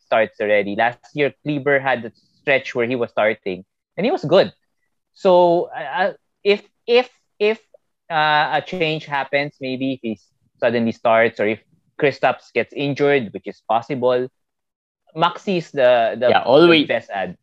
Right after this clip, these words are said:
Speaker 2: always on the lookout for that. Uh, moving on to the Atlanta side, everyone played pretty well.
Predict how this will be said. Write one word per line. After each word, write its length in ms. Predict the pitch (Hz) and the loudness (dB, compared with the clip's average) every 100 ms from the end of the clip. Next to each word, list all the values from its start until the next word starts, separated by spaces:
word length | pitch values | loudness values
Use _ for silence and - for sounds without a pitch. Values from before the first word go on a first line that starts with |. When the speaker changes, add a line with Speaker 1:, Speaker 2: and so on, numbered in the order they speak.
| _ _ _ | _ _ _
Speaker 2:
always 380 | 123 123 131 127 | 2 4 2 0
on 140 | 120 | -2
the 80 | 110 | -2
lookout 500 | 104 98 - 95 95 _ | -2 -2 0 0 -2 _
for 200 | 98 92 | -6 -6
that. 300 | 90 90 87 - | -4 -4 -4 -8
Uh, 280 | - 104 101 | -4 0 0
moving 320 | 110 170 196 | 2 2 2
on 220 | 165 175 185 | 2 0 2
to 100 | 165 | 0
the 80 | |
Atlanta 480 | 139 127 135 139 143 | 0 0 -2 -2 -6
side, 480 | 135 139 131 135 113 - | -6 -2 0 -2 -8 -4
everyone 440 | 139 190 208 151 | -4 -2 -2 -2
played 260 | 123 127 117 | -4 -8 -8
pretty 220 | 120 113 | -12 -8
well. 420 | 101 98 95 117 | -4 -2 -2 -6